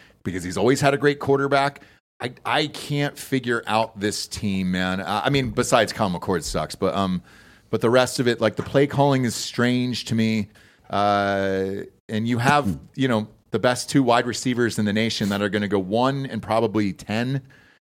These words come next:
Um, now, granted, Egbuka was out, but Marvin Harrison was in, and, uh, and a lot of, he's gaining a lot of steam here, uh, for, for Heisman Trophy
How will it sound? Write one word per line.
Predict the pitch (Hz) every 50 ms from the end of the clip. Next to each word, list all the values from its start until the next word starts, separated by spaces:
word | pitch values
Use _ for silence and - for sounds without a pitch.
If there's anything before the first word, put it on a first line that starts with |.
| _ -
Um, | 101 101 101 98 110 110
now, | 127 123 117 113
granted, | 104 - 143 143 135 123 113 110
Egbuka | - 120 113 95 101 123 123 - 123
was | 110 104 95 90
out, | 123 143 139 123 117 -
but | - 107 110 107 - -
Marvin | 110 117 135 139 123
Harrison | 117 123 131 147 143 - - 135
was | 123 110 101
in, | 117 120 123 120 113 _ _ _ _ _ _ _ _ _ _ _ - _
and, | - 104 110 110 110 117
uh, | 110 110 113 110 110 110 110
and | 107 104
a | 101
lot | 92 101 113 135 143 147
of, | 156 -
he's | 117 104
gaining | - 156 156 160
a | 147
lot | 151 151 156
of | 143
steam | - - - 151 147 139 127
here, | - 123 117 117 113 110 - - - - - - - _ _ _
uh, | 107 107 110 110
for, | 104 - - 113 113 107
for | - - 117 107
Heisman | 104 120 120 120 98 113 110
Trophy | 98 - 127 123 120 - - 120 107